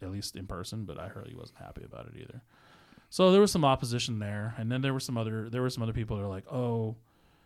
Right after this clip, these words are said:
you know, what do you know about Muay Thai? You, you're this, you're that, you, you know, you look like you're out of shape," that kind of thing.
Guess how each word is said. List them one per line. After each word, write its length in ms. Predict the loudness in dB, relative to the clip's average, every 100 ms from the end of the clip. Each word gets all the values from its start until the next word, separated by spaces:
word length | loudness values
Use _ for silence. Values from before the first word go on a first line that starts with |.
| _ _ _
you 180 | -2 2
know, 520 | 2 2 0 -2 -6
what 280 | -8 -4 0
do 40 |
you 160 | 2 2
know 160 | 2 0
about 240 | -2 0
Muay 180 | 0 0
Thai? 320 | -2 -2 -2
You, 300 | -4 -6 -10 -12 -18 _ _
you're 200 | -10 -8
this, 320 | -4 -4 -4
you're 100 | -6
that, 360 | -4 -2 -2 -4
you, 320 | -6 -8 -8 -12 -18 -20 -18
you 320 | -14 -10 -8
know, 240 | -8 -8 -10
you 160 | -6 -4
look 220 | -2 -4
like 120 | -4
you're 120 | -4
out 100 | -6
of 80 | -6
shape," 320 | -4 -4 -4 -6
that 200 | -8 -8
kind 180 | -8 -10
of 60 | -10
thing. 320 | -12 -10 -12